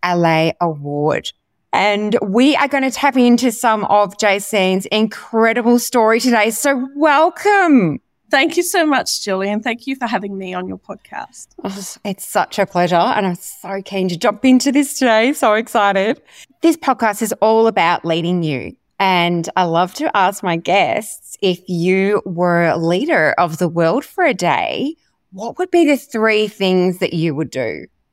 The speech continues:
Speaker 2: So many, but if I was to think of what I would definitely change, the first would actually be the school curriculum. I feel like it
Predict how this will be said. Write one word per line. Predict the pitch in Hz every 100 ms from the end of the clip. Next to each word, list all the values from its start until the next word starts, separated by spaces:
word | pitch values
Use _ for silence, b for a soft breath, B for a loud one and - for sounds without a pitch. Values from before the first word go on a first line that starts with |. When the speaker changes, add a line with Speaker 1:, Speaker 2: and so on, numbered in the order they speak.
| -
Speaker 2:
So | 190 - 240
many, | 240 233 233 208
but | 196 214 170 _ _
if | - 226 226
I | 262
was | 247 247
to | 254
think | 339 440
of | -
what | 254
I | 220 220 220
would | 214 214 196
definitely | 214 214 262 233 214
change, | - 214 247 233 190 190 - B B B B -
the | 214
first | 247 - 277 349 -
would | 466 349
actually | - - 285
be | 247 277
the | 220 220
school | - - 208 208
curriculum. | 208 208 180 - - - 208 - _ -
I | 240
feel | 262 - - 262 320 349 330
like | 254 233 233 233
it | 240